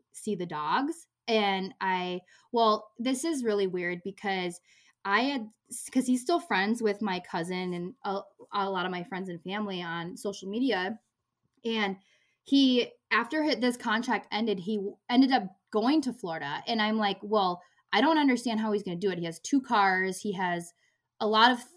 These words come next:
like, possessions that he's gonna have to figure out. And I don't think he's <laughs> gonna be able to do that in, like, a week." So, and his mail, like, his bills are still coming here. And I have asked him, like, "Do you want me to forward them to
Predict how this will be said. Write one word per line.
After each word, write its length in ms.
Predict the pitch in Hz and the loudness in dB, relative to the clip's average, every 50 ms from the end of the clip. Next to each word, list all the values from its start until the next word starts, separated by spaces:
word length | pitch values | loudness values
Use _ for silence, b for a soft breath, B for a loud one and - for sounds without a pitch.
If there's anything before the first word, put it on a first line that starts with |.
| - - | -10 -2
like, 220 | - 233 214 214 - | 0 0 0 2 0
possessions 580 | 233 233 185 190 220 233 240 - 247 214 196 | -2 0 4 6 6 6 6 4 0 0 0
that 100 | 190 196 | 0 0
he's 140 | 185 202 185 | 0 -2 0
gonna 140 | - 220 214 | 0 0 0
have 240 | 196 196 202 185 180 | 0 -2 -2 -4 -4
to 80 | - 185 | -6 -10
figure 380 | - - - 202 180 170 160 | -6 -2 0 0 0 0 0
out. 420 | 165 185 196 165 147 147 151 - - _ - | 2 2 2 2 2 -2 -4 -6 -8 _ -4
And 100 | 220 208 | 0 2
I 80 | 208 | 2
don't 220 | 220 240 247 226 - | 4 2 2 0 0
think 140 | 240 233 - | -2 0 2
he's 180 | - 277 254 | 2 2 2
<laughs> 80 | - - | 4 4
gonna 180 | - 359 339 | 4 4 4
be 120 | 311 285 254 | 4 2 0
able 180 | 262 262 269 254 | 0 0 0 -2
to 80 | 285 294 | -2 -4
do 200 | 226 208 208 220 | -4 -2 -2 2
that 260 | 233 240 233 220 220 | 4 6 6 4 4
in, 140 | 226 220 220 | 0 -2 0
like, 180 | 214 202 202 208 | 0 -2 -2 -2
a 100 | 202 190 | -2 -2
week." 420 | 190 208 240 233 226 - - - b b b b b b b b b | -2 0 -2 -2 -2 -4 -8 -14 b b b b b b b b b
So, 560 | - - - 294 262 240 226 - 151 - b b b b b b _ | -10 0 4 6 6 6 6 6 4 2 b b b b b b _
and 180 | - 262 254 262 | 4 6 8 8
his 160 | 285 240 202 | 8 6 4
mail, 600 | 226 220 220 269 285 254 220 214 214 233 262 254 - - | 4 4 6 6 6 6 6 6 4 2 0 -2 0 0
like, 140 | 233 233 | 0 2
his 180 | 240 247 254 214 | 4 2 0 0
bills 400 | 190 - 214 214 233 269 320 294 | 0 2 4 4 6 6 4 2
are 120 | 302 294 | 2 0
still 260 | 262 262 - 254 226 214 | 0 0 0 0 0 0
coming 360 | - - 208 220 294 311 285 | -2 0 2 2 4 6 6
here. 260 | 254 233 208 190 185 | 4 4 2 0 0
And 220 | 190 196 202 202 | 0 0 0 0
I 340 | 208 202 196 202 202 202 196 - | 0 0 0 0 -2 -6 -8 -8
have 120 | - 233 208 | -4 -2 0
asked 340 | 185 185 240 196 - - - | 2 2 2 0 -2 -2 -2
him, 120 | 220 208 | -2 -2
like, 180 | 202 185 185 - | -2 -4 -6 -4
"Do 60 | - | -4
you 80 | 202 208 | -2 -2
want 140 | 202 196 196 | -2 -2 -4
me 80 | 208 208 | -4 -6
to 80 | 208 196 | -6 -6
forward 340 | 202 - 196 202 202 196 | -6 -4 -2 -2 -2 -2
them 160 | 202 196 202 196 | -2 -4 -4 -6
to 80 | - | -6